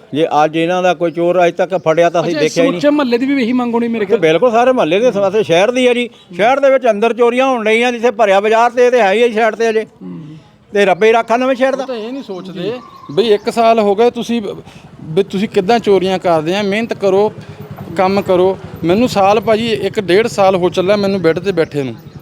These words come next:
Speaker 3: ਔਰ ਸਾਨੂੰ ਪਤਾ ਸੀ ਕਿੱਦਾਂ ਗੁਜ਼ਾਰਾ ਕਰਦੇ ਆ। ਮੇਰੀ ਵਾਈਫ ਕੰਮ ਕਰਦੀ ਆ ਸਾਡਾ, ਕਿਤੇ ਤਾਂ ਕਿਤੇ ਜਾ ਕੇ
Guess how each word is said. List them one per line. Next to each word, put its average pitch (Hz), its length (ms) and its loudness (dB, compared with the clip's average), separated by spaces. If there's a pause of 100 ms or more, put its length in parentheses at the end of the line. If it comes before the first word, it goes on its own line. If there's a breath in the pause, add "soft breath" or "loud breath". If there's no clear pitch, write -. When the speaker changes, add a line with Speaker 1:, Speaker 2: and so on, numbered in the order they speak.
(140)
Speaker 3:
ਔਰ 214 100 -2
ਸਾਨੂੰ 208 340 0
ਪਤਾ 214 280 2
ਸੀ 214 120 -4
ਕਿੱਦਾਂ 202 280 0
ਗੁਜ਼ਾਰਾ 196 260 4
ਕਰਦੇ 185 300 -2
ਆ। 220 40 -2
ਮੇਰੀ 196 220 -4
ਵਾਈਫ 170 280 -2
ਕੰਮ 175 260 -4
ਕਰਦੀ 151 360 -2
ਆ 180 80 2
ਸਾਡਾ, 175 260 0
ਕਿਤੇ 185 200 -4
ਤਾਂ 165 280 -4
ਕਿਤੇ 160 220 -8
ਜਾ 156 140 -4
ਕੇ 160 180 -6